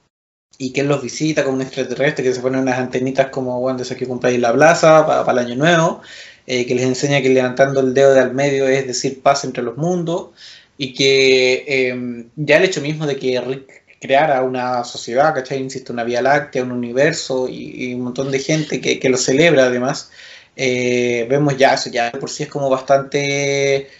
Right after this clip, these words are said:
eh, interesante cuando tiene la conversación con Morty. Morty le dice que eso es básicamente esclavitud con derecho, eh, o con algunos espacios extra.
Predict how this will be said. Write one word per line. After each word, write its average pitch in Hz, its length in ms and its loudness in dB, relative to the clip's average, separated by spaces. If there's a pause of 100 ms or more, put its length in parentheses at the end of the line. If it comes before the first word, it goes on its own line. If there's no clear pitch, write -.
(200)
eh, 120 280 0
interesante 147 1160 2
cuando 127 200 0
tiene 135 140 -2
la 143 80 6
conversación 135 440 -4
con 127 180 -4
Morty. 156 380 0
Morty 135 260 -6
le 135 80 -4
dice 135 160 -4
que 135 80 -4
eso 131 160 -4
es 131 120 0
básicamente 135 680 -2
esclavitud 131 480 -2
con 131 160 -4
derecho, 156 640 0 (440)
eh, 127 440 2
o 131 60 4
con 135 160 0
algunos 135 420 0
espacios 143 380 0
extra. 175 420 -2